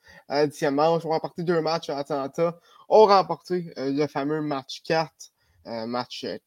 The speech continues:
très crucial, euh, dans, euh, la série. Et en plus, c'est, c'est, c'est, c'est de manière, euh, assez, euh, dramatique, euh, je dirais, alors que les Astros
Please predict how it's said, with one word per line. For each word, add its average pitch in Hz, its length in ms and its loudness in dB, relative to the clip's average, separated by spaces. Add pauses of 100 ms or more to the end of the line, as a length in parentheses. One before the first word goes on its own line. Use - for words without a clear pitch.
très 143 380 -4 (180)
crucial, 131 680 -2 (400)
euh, 113 160 -8
dans, 160 320 0
euh, 135 200 0
la 131 140 0
série. 147 580 -4 (340)
Et 233 220 4
en 202 120 8
plus, 208 120 -4
c'est, 160 260 -2
c'est, 175 180 -6
c'est, 190 200 -6
c'est 214 200 0
de 220 100 4
manière, 214 480 2
euh, 170 200 2
assez, 208 420 0
euh, 156 80 6
dramatique, 180 760 2 (440)
euh, 143 220 2
je 127 140 -8 (160)
dirais, 156 580 0
alors 147 260 -2
que - 60 -4
les 160 80 2
Astros 226 640 0